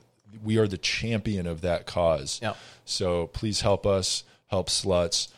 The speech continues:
Speaker 1: by donating to the Slut Fund at Venmo and, uh, Cash App. So, um, do that,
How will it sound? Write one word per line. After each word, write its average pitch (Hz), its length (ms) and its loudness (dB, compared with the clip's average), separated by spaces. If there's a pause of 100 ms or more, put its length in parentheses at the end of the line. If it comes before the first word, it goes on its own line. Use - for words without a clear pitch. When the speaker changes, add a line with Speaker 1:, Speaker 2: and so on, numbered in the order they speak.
(420)
Speaker 1:
by 85 300 0
donating 85 500 -2
to 85 240 -6 (200)
the 92 180 2
Slut 92 480 2
Fund 85 440 -2 (100)
at 82 320 -2 (480)
Venmo 80 720 -4 (560)
and, 80 440 -10 (180)
uh, 78 320 -10
Cash 76 360 0
App. 65 280 -10 (480)
So, 73 460 -4
um, 73 420 -8
do 98 140 -2
that, 85 440 -2